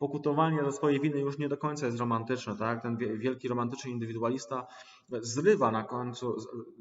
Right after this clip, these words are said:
zawsze ze swoją przeszłością, tak?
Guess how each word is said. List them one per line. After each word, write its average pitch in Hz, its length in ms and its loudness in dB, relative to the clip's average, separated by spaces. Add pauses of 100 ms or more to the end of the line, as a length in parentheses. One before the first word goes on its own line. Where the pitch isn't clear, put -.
zawsze 135 320 0
ze 120 80 -2
swoją 123 280 -4
przeszłością, 135 760 0 (380)
tak? 180 280 -4